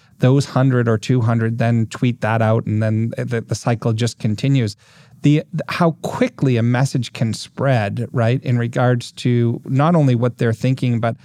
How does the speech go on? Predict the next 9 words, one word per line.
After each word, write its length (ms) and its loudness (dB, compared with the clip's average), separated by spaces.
what 180 2
they're 140 0
thinking 380 -2
of, 420 0
of 120 -2
a 60 -2
brand 500 -2
or 140 -2
that. 240 -2